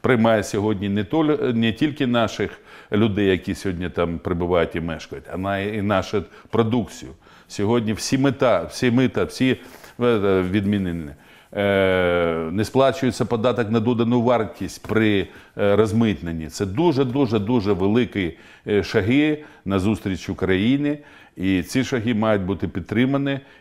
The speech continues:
і, е, загади в урядів з обох боків,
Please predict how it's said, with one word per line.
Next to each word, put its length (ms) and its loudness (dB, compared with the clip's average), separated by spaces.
і, 360 2
е, 460 2
загади 460 0
в 180 -4
урядів 720 0
з 180 -14
обох 320 2
боків, 500 -2